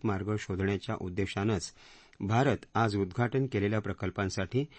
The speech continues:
मालदीवचा भागीदार झाला असल्याचं त्यांनी सांगितलं. या प्रकल्पामुळे क्षेत्रीय विकासासोबतच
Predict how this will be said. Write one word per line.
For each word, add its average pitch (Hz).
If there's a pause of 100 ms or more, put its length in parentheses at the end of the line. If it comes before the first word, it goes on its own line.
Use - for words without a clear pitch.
(220)
मालदीवचा 107
भागीदार 98
झाला 98
असल्याचं 131
त्यांनी 95
सांगितलं. 87 (500)
या 139
प्रकल्पामुळे 143
क्षेत्रीय 120
विकासासोबतच 104